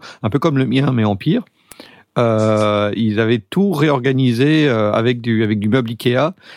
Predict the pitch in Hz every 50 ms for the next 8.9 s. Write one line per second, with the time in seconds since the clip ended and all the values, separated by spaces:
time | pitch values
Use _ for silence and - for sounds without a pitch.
0 | - - - 123 123 123 110 - - 156 170 175 - - 143 123 120 127 120 113
1 | 113 117 113 113 113 107 98 120 113 104 110 110 107 139 135 151 135 127 147 143
2 | 139 - - 131 - - 175 165 139 131 110 - 131 120 107 120 120 104 123 139
3 | 120 151 135 120 143 143 - - - - 117 95 - - - 127 117 - - -
4 | 147 147 - _ _ - - - - - _ - - - 104 104 101 98 95 101
5 | - - 110 - 135 120 117 120 113 - 127 120 117 117 113 113 135 165 190 -
6 | - 131 107 98 - 143 147 143 117 - - 117 101 110 135 151 147 123 113 107
7 | 104 104 98 98 98 104 113 _ _ _ _ - _ _ - 139 135 151 139 -
8 | 147 127 113 131 139 - 131 117 - - 107 - 143 139 - - 127 113